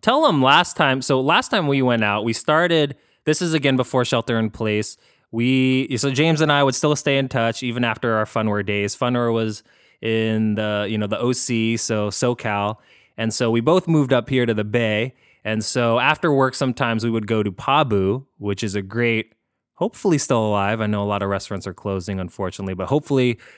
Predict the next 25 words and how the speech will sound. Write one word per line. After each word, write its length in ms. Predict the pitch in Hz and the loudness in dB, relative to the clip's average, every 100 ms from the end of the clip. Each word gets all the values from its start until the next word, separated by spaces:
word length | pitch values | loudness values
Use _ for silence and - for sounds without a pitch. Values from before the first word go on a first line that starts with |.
| _ _ | _ _
still 260 | - 139 | -2 0
alive. 400 | 120 110 110 117 | 2 2 2 2
I 60 | 117 | 0
think 180 | 135 120 | -2 0
a 60 | |
Michael 340 | 110 120 131 143 | 2 2 4 2
Mina, 560 | 123 123 120 117 120 - _ _ - | 4 4 4 2 0 -4 _ _ -8
uh, 140 | 113 - | -6 0
owned 460 | 131 120 120 127 123 _ | 2 4 2 0 -4 _
chain 580 | - 135 113 113 143 175 - | -4 0 0 0 -2 -8 -4
or 120 | 113 | -2
restaurant. 580 | 110 113 - 110 110 - _ _ | -2 -2 -2 -2 -4 -8 _ _
And 120 | 117 | -2
they 20 | 131 | 0
had 120 | 127 | 0
a 40 | |
great 260 | 113 135 156 | 0 0 2
happy 360 | 143 135 135 | 2 2 0
hour. 360 | 123 120 120 123 _ _ _ _ _ _ _ | 0 0 -2 -4 _ _ _ _ _ _ _
We 80 | 120 | -4
did 140 | 110 | 0
oyster 320 | 131 175 - 165 | 2 2 2 -2
shots. 400 | - 147 143 - | 2 2 2 -2
We 80 | |
did, 320 | 117 117 110 | -4 -2 -4